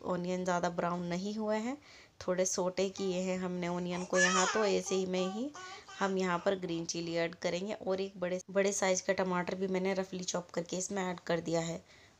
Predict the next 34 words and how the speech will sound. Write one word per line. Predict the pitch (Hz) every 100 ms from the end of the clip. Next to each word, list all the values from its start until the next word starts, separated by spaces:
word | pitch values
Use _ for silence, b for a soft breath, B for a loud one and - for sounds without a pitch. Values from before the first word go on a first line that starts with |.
| 185
उसको | 185 - 226
भी | 233
हम | 226
इसमें | 220 214 202
डालकर | 180 180 202
अच्छे | 185 - 175
से | 170 220
चला | 190 165 156
लेंगे। | 147 151 156 B B B -
और | 202
अब | 202
हम | 214 214
यहाँ | 214 208
पर | 202 208
लेंगे | 196 196
अपने | 202 208 214
स्पाइसेस | 214 - 170 170 - 208 190
जो | 185
भी | 185
हमने | 190 180 180
इसके | - 180
अंदर | 175 180
ऐड | 185 170 156
करने | - 156 151
हैं। | 156 165 B B B -
कोई | 202 214
ज़्यादा | 196 185 214
ख़ास | 214 202 202
स्पाइसेस | 196 - 190 185 196
हम | 208 190
इसमें | 185 196
ऐड | 180 180 175
नहीं | 175 202
करेंगे। | 226 214 208 214 262